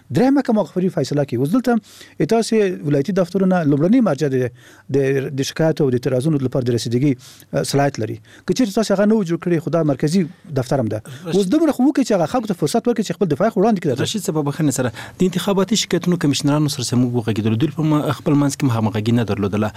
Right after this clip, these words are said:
Speaker 2: حمیره حقمل چې د همدغه کمیسیون مرستیاله ده، ازادي راډیو سره په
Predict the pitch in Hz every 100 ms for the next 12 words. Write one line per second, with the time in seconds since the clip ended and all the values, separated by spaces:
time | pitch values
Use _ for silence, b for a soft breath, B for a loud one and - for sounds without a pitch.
0 | B - 170 170 170 151 151 147 147 135
1 | 123 120 131 123 - 110 107 139 113 104
2 | - 143 139 104 101 104 B B B -
3 | 131 143 165 160 156 151 147 131